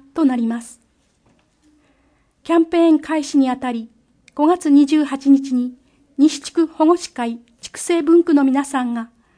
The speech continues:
須藤市長に法務大臣からのメッセージを伝達しました。明野元気館の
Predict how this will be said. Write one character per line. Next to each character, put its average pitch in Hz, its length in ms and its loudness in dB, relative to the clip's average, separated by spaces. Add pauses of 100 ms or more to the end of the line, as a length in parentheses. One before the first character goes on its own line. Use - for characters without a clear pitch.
(400)
須 - 260 -6
藤 285 100 -4
市 - 80 -18
長 262 220 -2
に 254 240 -6 (280)
法 349 200 0
務 359 140 4
大 311 220 0
臣 311 160 2
か 311 140 -4
ら 294 100 2
の 285 160 0
メ 269 120 -2
ッ 277 40 -2
セ 330 220 -2
ー 302 40 0
ジ 320 120 -2
を 349 180 -4
伝 269 200 0
達 254 220 -8
し 233 120 -10
ま 214 120 -10
し - 100 -14
た。 196 160 -20 (2500)
明 285 220 2
野 339 120 6
元 330 240 4
気 - 140 -10
館 262 220 -2
の 226 240 -6